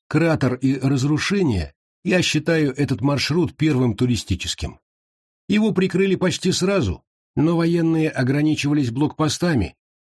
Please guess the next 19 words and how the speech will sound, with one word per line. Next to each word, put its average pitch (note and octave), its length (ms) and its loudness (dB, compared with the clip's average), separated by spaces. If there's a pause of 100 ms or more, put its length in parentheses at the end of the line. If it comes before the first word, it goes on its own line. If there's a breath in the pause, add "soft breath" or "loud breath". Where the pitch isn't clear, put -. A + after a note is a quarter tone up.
(140)
сил D#3+ 320 0
на D3 320 0
сплошное C#3+ 520 0
кольцо, D3 380 0
как C3 200 -4
сейчас, C3 380 0
у C3+ 40 0
них C3+ 220 -2
не D#3 120 2
было, E2+ 300 -2 (460)
и G#3 160 2
появилось F3+ 680 2
два C#3+ 340 0
альтернативных C3 920 0
маршрута – A2 680 -4 (200)
через C#3 360 0
Курск - 420 -2 (140)
и F#3 80 2
Тамбов. G#2 580 0